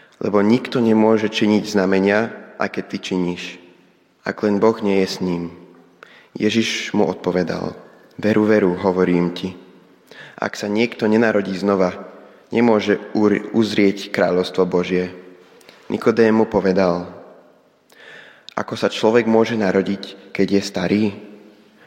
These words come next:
Nemôže predsa druhý raz vojsť do života matky a narodiť sa.“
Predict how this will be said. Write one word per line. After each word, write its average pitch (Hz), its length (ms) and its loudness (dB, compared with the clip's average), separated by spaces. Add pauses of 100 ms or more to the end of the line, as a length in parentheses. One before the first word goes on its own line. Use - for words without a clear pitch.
(140)
Nemôže 113 400 4
predsa 107 320 0
druhý 107 400 4
raz 98 240 2
vojsť 98 320 2
do 98 160 0
života 95 400 0
matky 92 400 -2
a 95 80 0
narodiť 90 400 2
sa.“ 92 240 -4